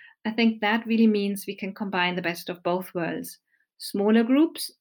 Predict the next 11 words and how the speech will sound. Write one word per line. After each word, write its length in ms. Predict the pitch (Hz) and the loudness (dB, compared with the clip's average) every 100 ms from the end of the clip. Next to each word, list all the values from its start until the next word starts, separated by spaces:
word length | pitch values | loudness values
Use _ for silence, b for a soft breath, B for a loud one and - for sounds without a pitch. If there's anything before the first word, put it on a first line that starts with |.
| _ 240 | _ -6
and 140 | 202 | -4
more 160 | 202 208 | -4 -6
specific 540 | - 190 220 220 240 | -10 -6 -6 -4 0
inputs, 600 | 254 254 262 269 - - _ _ | 2 2 2 -4 -6 -20 _ _
the 80 | 202 | -6
right 380 | 185 196 262 269 | 0 2 2 2
balance 380 | 240 247 269 254 | 0 2 4 2
of 160 | 208 | 0
keynotes 500 | - 233 226 226 220 | -4 0 2 2 0
for 80 | - | -4
everyone, 580 | 202 214 240 254 269 | -6 -4 -4 0 0